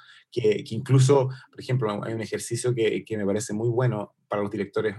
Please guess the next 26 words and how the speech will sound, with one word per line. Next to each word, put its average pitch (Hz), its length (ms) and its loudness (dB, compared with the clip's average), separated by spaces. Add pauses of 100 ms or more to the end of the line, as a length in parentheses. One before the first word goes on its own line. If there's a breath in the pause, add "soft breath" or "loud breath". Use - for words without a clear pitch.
(140)
eh, 95 280 -8 (640)
jóvenes, 117 520 -2 (280 soft breath)
que 120 100 -6
es 123 60 -6
que 120 320 0 (380)
ellos 131 260 4 (240)
filmen, 185 720 2 (680)
se 131 180 -2
filmen 185 340 4
dirigiendo 127 580 0 (400 soft breath)
y 127 120 2
van 160 160 4
cantando 165 360 2
en 180 80 4
la 156 120 4
cabeza 190 640 0 (260)
lo 160 200 0
que 160 180 -2
se 165 140 -2
supone 180 260 0
que 208 40 2
están 202 140 2
dirigiendo. 202 460 -4
Y 113 60 -4
después 156 240 -4
ponen 185 440 0